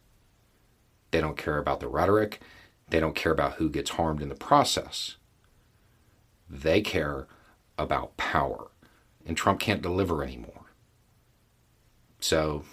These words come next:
they're done with him. The question you have to ask yourself is whether or not that's the, if that's the country you want.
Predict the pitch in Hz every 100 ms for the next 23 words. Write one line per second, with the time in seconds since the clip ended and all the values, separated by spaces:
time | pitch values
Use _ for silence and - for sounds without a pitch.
0 | - 87 104 135 143 80 - - - _
1 | _ _ _ _ _ _ _ _ _ _
2 | _ _ _ _ - 85 - 170 - 98
3 | 110 113 110 - 85 82 - 82 - 123
4 | 127 - - - - _ _ _ _ _
5 | _ _ _ _ - 107 104 95 85 117
6 | 180 156 104 87 87 110 131 - - -
7 | _ _ _ _ _ _ _ _ _ _
8 | - 98 107 - - - - - - _
9 | _ _ _ _ _ _ _ _ _ -
10 | - - _ - 95 107 104 104 104 -
11 | - - - _ _ _ _ - - 120
12 | - - - 104 87 76 76 65 - -